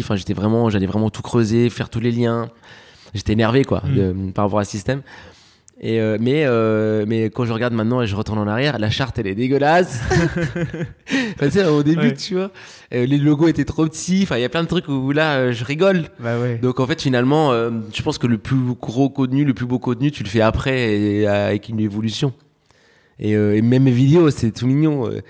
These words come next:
Speaker 1: j'ai des vidéos sur des petits rhinocéros avec, euh, <laughs> des rhinocéros avec une petite musique, euh, qui n'a rien à voir avec une écho. <laughs>
Speaker 2: Ça, je vais aller creuser.
Speaker 1: Ah, mais vas-y, hein,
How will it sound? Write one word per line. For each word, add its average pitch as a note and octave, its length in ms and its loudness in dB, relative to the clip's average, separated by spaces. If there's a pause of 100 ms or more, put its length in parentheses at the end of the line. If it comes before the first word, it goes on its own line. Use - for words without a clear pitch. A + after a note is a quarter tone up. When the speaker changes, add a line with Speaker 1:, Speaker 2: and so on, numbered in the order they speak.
Speaker 1:
j'ai A#2+ 180 -4
des A#2+ 100 0
vidéos B2 200 2
sur B2 140 0
des A2+ 120 -2
petits A#2 140 -4
rhinocéros C3 600 0
avec, G2 300 0
euh, G#2 200 0 (320)
<laughs> - 340 -12
des A#2+ 100 2
rhinocéros B2+ 420 0
avec A#2+ 120 0
une A#2 80 -2
petite A#2+ 180 -6
musique, C#3+ 380 -2
euh, B2+ 200 2
qui C3+ 120 -10
n'a C3+ 80 0
rien D3+ 60 0
à D#3 60 2
voir D#3 140 2
avec - 160 2
une F3+ 120 4
écho. G3 300 4
<laughs> F3+ 40 4 (840)
Speaker 2:
Ça, - 200 -6
je C#3 80 -8
vais C3 60 -2
aller A#2+ 120 -4
creuser. A#2+ 320 -10 (400)
Speaker 1:
Ah, F3 60 -2
mais C#3 120 4
vas-y, E3 340 2
hein, D#3 80 2